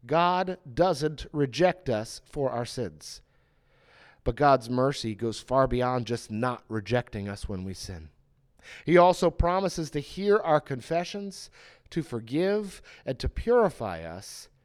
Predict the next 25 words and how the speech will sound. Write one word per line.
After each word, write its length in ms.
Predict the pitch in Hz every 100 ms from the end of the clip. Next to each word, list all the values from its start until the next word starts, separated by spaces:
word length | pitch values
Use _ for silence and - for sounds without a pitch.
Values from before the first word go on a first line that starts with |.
| _ _ _ _ _ _ _ _ _
so 180 | 139
that 220 | 123 123 131
we 360 | 151 160 160
no 300 | 143 123 127
longer 480 | 127 120 123 117 117
fall 560 | - - 120 98 92 95
in 240 | 101 92
these 240 | 87 87
areas. 640 | 87 82 78 78 82 - - - _ _ _ _ _ _ _ _ _ _ _
Again, 380 | 104 110 123 117
verse 260 | 104 110 -
eleven. 440 | 101 110 107 101 - - - - - 117
"Great 400 | 127 147 156 -
fear 400 | 151 143 147 139
seized 580 | - - 139 143 135 -
the 220 | 107 -
whole 280 | 151 156 147
church 460 | - 151 147 -
and 140 | 127 113
all 400 | 147 156 170 170
who 120 | 156 143
heard 400 | 147 165 147 127
about 300 | 127 127 -
these 260 | 135 113
events." 680 | 113 117 95 90 - - -